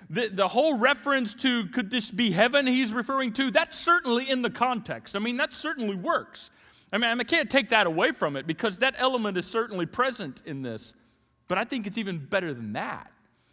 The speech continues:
I think there's a here and now component to what David is writing, to what he is saying when he says, "And I will dwell in the house of the Lord forever." What's he saying? I think this is David's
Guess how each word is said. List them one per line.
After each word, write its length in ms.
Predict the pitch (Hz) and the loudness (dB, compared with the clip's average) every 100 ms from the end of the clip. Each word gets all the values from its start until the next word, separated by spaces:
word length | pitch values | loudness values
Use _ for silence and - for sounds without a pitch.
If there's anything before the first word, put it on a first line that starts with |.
| _ | _
I 100 | 180 | -6
think 240 | 233 262 185 | -4 -4 0
there's 200 | 196 147 | 0 0
a 80 | 110 | -2
here 320 | 160 233 202 | 0 -2 0
and 260 | 151 151 | -4 -4
now 340 | 165 175 226 233 | 0 0 0 -2
component 640 | - 165 - 156 113 98 - - _ _ _ | -6 -8 -6 -6 -6 -10 -16 -20 _ _ _
to 120 | - | -4
what 440 | 165 180 151 - 123 | 0 2 0 -2 -4
David 440 | 175 170 139 104 - - | -2 0 -4 -10 -14 -10
is 180 | 160 135 | -6 -2
writing, 360 | 165 151 120 - - - | 2 2 -2 -10 -18 -2
to 100 | 226 | 2
what 220 | 208 220 | 4 4
he 180 | 180 220 | 4 0
is 100 | 165 | 2
saying 440 | 226 185 147 131 | 2 2 0 -2
when 120 | 180 | -4
he 180 | 170 220 | -2 -2
says, 440 | - 254 220 208 190 | 2 4 6 4 2
"And 180 | 196 | 4
I 260 | 202 240 262 | 6 8 6
will 180 | 226 208 | 4 2
dwell 480 | 196 269 254 190 - - 226 | 4 6 6 4 2 -4 -2
in 120 | 214 | 2
the 80 | 165 | 4
house 500 | 214 294 240 165 - - | 6 6 4 0 -6 -8
of 100 | 196 | -2
the 80 | 185 | 0
Lord 520 | 202 226 285 262 151 110 - _ _ _ _ _ | 6 8 8 8 4 -4 -20 _ _ _ _ _
forever." 600 | - 208 240 277 165 85 - _ _ _ _ _ | 2 6 6 4 0 -12 -18 _ _ _ _ _
What's 200 | 254 - | 0 4
he 100 | 269 | 4
saying? 460 | - 294 262 156 - - - - | 6 6 4 2 -4 -16 -18 0
I 80 | 226 | 2
think 200 | 240 302 | 4 2
this 220 | 262 277 | 2 0
is 120 | 262 180 | 0 2
David's 640 | 226 269 285 269 220 175 | 4 4 4 0 -2 -4